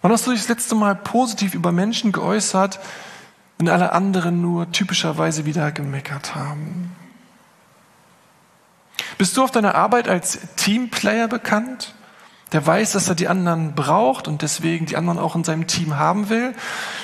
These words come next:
Oder bist du eher der Einzelkämpfer, der es eh besser kann und weiß und die anderen deswegen? Und insbesondere, wie redest du über deine Vorgesetzten?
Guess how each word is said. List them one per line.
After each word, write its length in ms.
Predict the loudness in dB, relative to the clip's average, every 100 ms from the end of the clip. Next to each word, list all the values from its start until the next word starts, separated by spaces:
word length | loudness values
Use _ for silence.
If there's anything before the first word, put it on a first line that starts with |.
| -4
Oder 160 | 2 2
bist 240 | 2 0
du 60 | 0
eher 240 | 2 2
der 160 | 2 2
Einzelkämpfer, 720 | 2 2 0 0 0 0 0
der 160 | 0 0
es 180 | 0
eh 140 | 2 2
besser 320 | 0 0 0
kann 260 | 0 0 0
und 160 | 0
weiß 380 | 2 2 2 -4
und 140 | -4
die 100 | -4
anderen 280 | -2 -2 -2
deswegen? 540 | -4 -4 -4 -4 -4 -8 -14 -16 -14 -12 -14 -16 -20 -20 -20 _ _ _ _ _ _ _ _ _ _ _ _ _ _ _ _ _ _ _ _ _ _ _ -6 0
Und 100 | 2
insbesondere, 640 | 2 0 0 2 2 2
wie 100 | 0
redest 380 | 2 0 -2 -4
du 40 |
über 180 | -2 0
deine 260 | 0 -2 -4
Vorgesetzten? 1080 | -4 -2 0 -2 -4 -4 -4 -4 -6 -10